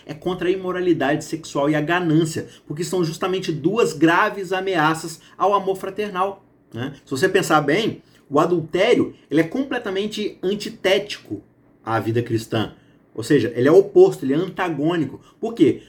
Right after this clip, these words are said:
Porque o adultério tá centrado na busca egoísta pelo prazer individualista. Isso acaba prejudicando os outros na busca dessa gratificação egoísta que acaba deformando o nosso caráter, né? Então, ao invés de nós vivermos para atender às necessidades dos outros,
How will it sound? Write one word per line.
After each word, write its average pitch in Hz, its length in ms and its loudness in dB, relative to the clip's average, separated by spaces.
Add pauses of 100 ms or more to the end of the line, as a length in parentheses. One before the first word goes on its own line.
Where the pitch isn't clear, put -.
(160)
Porque 170 240 -6
o 185 140 4
adultério 185 400 0
tá 180 80 -6
centrado 170 580 -2
na 175 100 -2
busca 165 600 -4
egoísta 202 680 4
pelo 196 200 -2
prazer 180 440 2
individualista. 190 840 -4 (120)
Isso 190 200 0
acaba 190 260 0
prejudicando 196 720 0
os 151 120 0
outros 151 240 0
na 143 120 -2
busca 147 320 -4
dessa 139 180 -6
gratificação 147 720 -6
egoísta 139 640 0 (180)
que - 60 -8
acaba 165 320 -4
deformando 127 560 -2
o 117 40 -2
nosso 113 260 -4
caráter, 98 560 -2 (260)
né? 127 240 -4 (140)
Então, 127 180 2
ao 190 80 2
invés 170 260 2
de 165 60 -4
nós 175 220 -2
vivermos 175 560 2
para 165 180 -4
atender 160 300 -2
às 160 80 -2
necessidades 147 600 -4
dos 139 200 -4
outros, 190 320 2